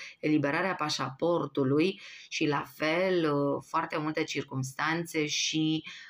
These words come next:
uh, era cât pe ce să piardă acea oportunitate. Ei bine, nu s-a lăsat și mereu se încuraja că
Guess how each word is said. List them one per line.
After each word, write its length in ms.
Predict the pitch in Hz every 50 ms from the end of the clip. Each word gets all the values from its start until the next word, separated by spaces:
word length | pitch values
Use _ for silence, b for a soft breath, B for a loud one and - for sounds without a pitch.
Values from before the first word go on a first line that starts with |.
| B B -
uh, 420 | 156 156 151 147 143 135 131 139 147 147
era 360 | 139 139 160 175 175 170 170 -
cât 240 | - 214 214 214
pe 120 | - 160 147
ce 260 | 143 - - 160 175
să 220 | 170 - - 151
piardă 800 | 135 135 - - 165 185 214 240 247 240 208 180 151 143 135 127 120
acea 340 | 127 131 - - 151 147 143
oportunitate. 1160 | 139 135 131 139 135 135 - 139 139 139 143 135 135 151 147 143 135 131 135 120 110 - _ _ B B B B B B B B B B
Ei 340 | - 151 151 151 151 143 139 131
bine, 500 | 165 190 202 208 214 214 202 185 180 180
nu 120 | 208 233
s-a 220 | 233 - 185 160 139
lăsat 520 | 143 143 143 - - 127 127 147 190 202 190 - - -
și 280 | - - - - 180
mereu 380 | 160 156 151 147 147 175 196 208
se 140 | 202 - 180
încuraja 800 | 151 147 139 147 139 143 135 135 135 131 127 147 156 170 170 170 -
că 260 | - 151 147 143